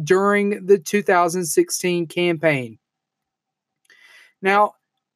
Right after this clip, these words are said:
the question that I keep getting asked every single week, especially, you know, while I'm trying to drink my whiskey or drink my sour in a, or drink my scotch in a bar is, "Do you seriously think that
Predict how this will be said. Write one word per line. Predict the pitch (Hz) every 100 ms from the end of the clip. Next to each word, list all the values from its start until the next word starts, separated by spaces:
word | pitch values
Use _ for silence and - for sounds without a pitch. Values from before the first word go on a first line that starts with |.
| _ -
the | 202
question | - 233 240 - 226 214 208
that | 190
I | 185
keep | 165 208 196 - _
getting | - 196 190 180 160
asked | 175 180 190 - -
every | 180 175 190 196
single | - - 180 180 175
week, | 151 165 165
especially, | 151 - 165 156 - 175 165 156 - _ _ _
you | 165
know, | 160
while | 151 143 151 165 170 156
I'm | 156 160 165 160
trying | - 175 160
to | 160
drink | 135 139 165
my | 185 156
whiskey | 156 165 160 - 170 160
or | 151
drink | 131 170 170
my | 156
sour | 151 160 160 156 160
in | 156
a, | 139 -
or | 165 151 135
drink | 139 175 170
my | 165
scotch | 151 - 160 151
in | 165
a | 147
bar | 143 160 185 180 - - - -
is, | 165 156 - _ _ _
"Do | 160
you | 226 427
seriously | 392 - 190 180 170 170
think | 165 160 151
that | 160 156